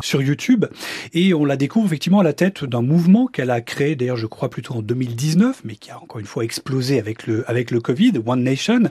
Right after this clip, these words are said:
avec tout de suite cette idée de désobéissance, de refus de, de toute autorité qu'elle considère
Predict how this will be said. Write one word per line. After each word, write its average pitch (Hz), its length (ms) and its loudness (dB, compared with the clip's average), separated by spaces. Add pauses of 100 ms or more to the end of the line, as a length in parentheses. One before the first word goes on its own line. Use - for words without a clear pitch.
(500)
avec 147 420 2
tout 202 140 4
de - 60 -10
suite 202 240 6
cette - 240 -2
idée 139 240 2
de 123 120 -2
désobéissance, 135 840 0
de 113 100 0
refus 127 400 -4
de, 113 220 -6
de 107 200 -12 (220)
toute 180 240 4
autorité 139 600 0
qu'elle - 180 -10
considère 113 320 -6